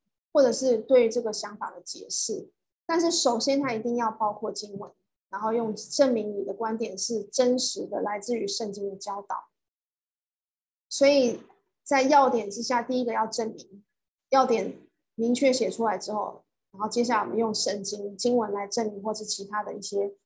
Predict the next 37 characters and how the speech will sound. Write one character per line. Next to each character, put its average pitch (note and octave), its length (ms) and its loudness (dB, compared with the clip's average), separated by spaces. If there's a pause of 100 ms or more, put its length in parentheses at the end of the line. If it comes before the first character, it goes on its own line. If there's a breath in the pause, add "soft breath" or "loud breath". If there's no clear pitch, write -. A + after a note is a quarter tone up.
(400)
呃， G3+ 240 0
权 A3 240 0
威 B3+ 120 6
人 G#3+ 220 4
士 A3 240 0
的 G3+ 160 -2
这 - 100 -6
个 G#3+ 120 -8
引 G3 200 -10
述， A#3 240 2
或 A#3 80 2
是 A#3 140 -2
你 - 100 -6
自 A3 120 -12
己 - 180 -12
的 - 200 -6
一 G#3 40 -4
些 G#3 360 -4
解 G3 220 -4
释。 - 400 -4 (520)
再 D4+ 120 4
来 C4 140 6
就 C4 120 4
是 B3+ 120 2
要 B3+ 120 6
说 B3 300 4
明， A3 260 -2
说 D4 200 4
明 C4 160 4
的 B3 60 2
话， B3+ 140 2
你 A3+ 60 -4
可 A#3 160 -2
以 A3 100 2
用 A3+ 200 0
例 B3+ 180 0
子， - 360 -12